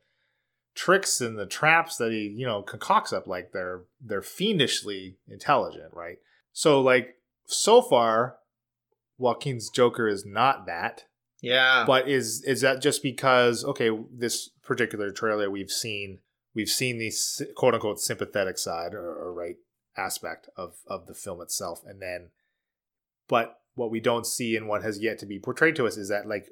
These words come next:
Speaker 1: yeah, he's an outcast, but, like, he actually is, like, hi-, a part of this higher intelligence. Like, is it his,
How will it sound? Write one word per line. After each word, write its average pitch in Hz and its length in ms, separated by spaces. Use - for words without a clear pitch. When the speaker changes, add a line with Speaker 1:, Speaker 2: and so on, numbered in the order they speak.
Speaker 1:
yeah, 156 220
he's 139 200
an 117 60
outcast, 120 440
but, 107 160
like, 104 140
he 131 140
actually 110 460
is, 120 460
like, 135 260
hi-, 135 360
a 131 60
part 151 240
of 147 60
this 143 120
higher 151 460
intelligence. 151 560
Like, 113 280
is 120 220
it - 240
his, - 460